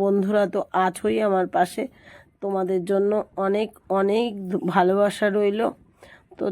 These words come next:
চলো, একে একে আমি আমার পছন্দের জায়গা ছেড়ে চলে আসলাম আমার ফিল্ড ভিজিটের কাছে কাছে। তো এই রকম জলাশয় থাকলে তো মনে হয় যে মাছ ধরি বা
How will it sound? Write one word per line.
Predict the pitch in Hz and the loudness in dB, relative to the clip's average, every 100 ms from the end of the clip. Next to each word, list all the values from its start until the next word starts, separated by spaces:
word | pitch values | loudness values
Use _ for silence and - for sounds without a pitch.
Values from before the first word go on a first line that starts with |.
| 220 | 0
চলো, | 214 226 240 214 - - 202 | 2 2 -2 -6 -10 -4 -4
একে | 202 226 220 | 0 0 0
একে | 233 233 220 | 0 2 2
আমি | 208 226 247 247 - 196 | 2 2 2 0 0 2
আমার | 202 220 233 240 | 4 4 2 0
পছন্দের | 233 262 254 240 190 220 | 0 2 2 2 4 4
জায়গা | 208 208 220 - | 4 2 0 2
ছেড়ে | 233 185 185 _ - - _ 214 | 2 2 0 _ -20 -20 _ -4
চলে | 220 220 220 | -2 2 2
আসলাম | 202 226 240 220 196 | 2 2 2 4 4
আমার | 202 220 - _ _ _ _ _ - | 4 2 -4 _ _ _ _ _ -2
ফিল্ড | 269 262 196 180 | 0 0 -2 0
ভিজিটের | 202 180 185 233 - - | 0 0 0 0 0 0
কাছে | 180 170 175 180 | 0 0 -6 -6
কাছে। | - 165 160 _ _ _ _ _ _ - | -8 -12 -14 _ _ _ _ _ _ -8
তো | 226 233 - 220 | -4 -4 0 2
এই | 233 240 | 2 2
রকম | 226 240 247 220 | 0 0 4 4
জলাশয় | 202 214 214 247 - - | 6 4 4 0 -2 -6
থাকলে | 190 220 233 226 | -8 -4 -2 2
তো | 247 247 233 208 | 4 4 4 4
মনে | 202 214 226 | 4 4 4
হয় | 226 196 190 175 | 4 4 2 2
যে | 202 202 196 - - - 190 202 | 2 2 -2 -12 -20 -8 -2 2
মাছ | 208 208 247 208 | 2 2 0 2
ধরি | 240 254 277 226 196 | 2 4 4 4 6
বা | 190 | 6